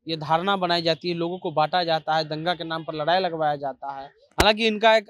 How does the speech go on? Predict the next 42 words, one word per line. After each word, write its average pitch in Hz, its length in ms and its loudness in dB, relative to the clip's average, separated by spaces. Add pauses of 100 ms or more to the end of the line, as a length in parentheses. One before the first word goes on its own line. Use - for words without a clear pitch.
अपना 196 320 -2
तर्क 202 380 0
है, 208 120 -2
इनका 190 200 -4
अपना 180 200 -6
एक 170 100 -12
लॉजिक 170 440 -4
है, 240 80 -4 (400)
उस 170 60 -6
लॉजिक 220 300 2
का 233 100 4
भी 220 120 -4
सम्मान 196 440 -2
है, 226 60 -6
लेकिन 214 180 -4
ये 208 60 -2
कह 202 200 2
रहे 214 120 0
हैं 208 200 -6
कि 208 60 -4
अगर 208 280 0 (400)
जो 220 120 6
लोग 254 400 6
हैं 190 280 2 (240)
वो 233 140 6
शायद 226 360 6
पहले 208 220 4
शिक्षा 220 420 0
लें, 233 260 -4 (260)
उसके 202 280 2
बाद 220 280 8
जो 214 120 -4
है 190 200 -6
वो - 360 2
धार्मिक 185 480 0
काम 202 200 2
करें, 214 180 -4
और 247 100 -4
धार्मिक 190 380 -2
काम 226 340 2
भी 240 100 -12
करें 208 300 -14